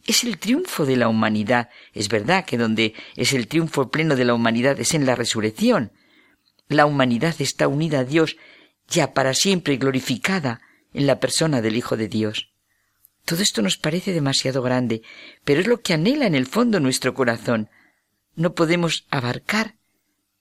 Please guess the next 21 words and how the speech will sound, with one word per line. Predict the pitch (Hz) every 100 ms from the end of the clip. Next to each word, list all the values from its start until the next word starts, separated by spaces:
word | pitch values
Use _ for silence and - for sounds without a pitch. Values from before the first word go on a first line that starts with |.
| _
todo | 226 220 226
lo | 175
que | -
implica | 135 120 151 170 - 123 120 _ _ -
esta | 180 - -
encarnación | 147 120 - 117 110 113 113 - 127 135 123
de | 107 107
Dios | 101 117 123 - - _ _ -
que | 127
se | - 131
hace | 131 - 127
hombre, | 123 110 110 - - - -
la | 127 123
vida | 151 151
eterna, | 127 127 117 113 113 _ _ _ - _ -
pero | 214
sí | 220 277
podemos | 269 180 139 120 123
presentirlo | - 120 - 120 110 139 127 123 - - -
al | - 180
contemplar | 180 175 160 170 180 233